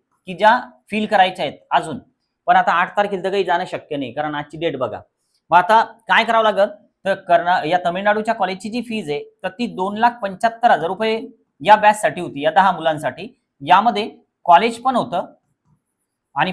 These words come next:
प्लस यामध्ये हॉस्टेल पण होतं, ओके, हॉस्टेल आणि प्लस मेस पण होतं एका वर्षाचं या फीजमध्ये. आता ही जी फीज आहे तर ही आपल्याला किती वर्ष भरायची, तर ही भरायची पाच वर्ष. तर याचं मल्टिप्लिकेशन करा, टोटल किती होते ते बघा.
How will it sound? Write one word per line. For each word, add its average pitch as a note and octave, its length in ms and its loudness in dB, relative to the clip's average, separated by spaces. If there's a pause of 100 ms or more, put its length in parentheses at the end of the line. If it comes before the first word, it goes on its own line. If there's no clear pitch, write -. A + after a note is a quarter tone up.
(120)
प्लस A#3+ 340 4
यामध्ये G#3 380 0
हॉस्टेल E3+ 460 -4
पण B3 160 -2
होतं, E3 260 -6 (920)
ओके, D#3 180 -8 (280)
हॉस्टेल F#3+ 440 -6 (180)
आणि F3+ 180 -2
प्लस A#3+ 340 -2
मेस A3 300 -4
पण B3 140 -2
होतं D3+ 180 -6
एका F3+ 200 -4
वर्षाचं D3+ 420 -4 (640)
या F3+ 140 2 (100)
फीजमध्ये. C3 420 -8 (480)
आता D3+ 160 2
ही D3+ 160 -4
जी B3 120 -2
फीज A3+ 260 -4
आहे F#3 80 0
तर F#3+ 120 -8
ही F#3 160 -2
आपल्याला G#3 300 2
किती G#3 260 -10
वर्ष A3 180 -4
भरायची, D#3 400 -2
तर - 320 -16
ही G3+ 120 -4
भरायची F3 400 0 (140)
पाच E3 260 2
वर्ष. D3 240 -8
तर - 440 -18
याचं F#3 260 0
मल्टिप्लिकेशन G#3+ 600 -4
करा, F3 180 2 (320)
टोटल G3 280 0
किती A3+ 200 -4
होते F#3+ 240 0
ते F#3+ 80 0
बघा. A#2 260 -2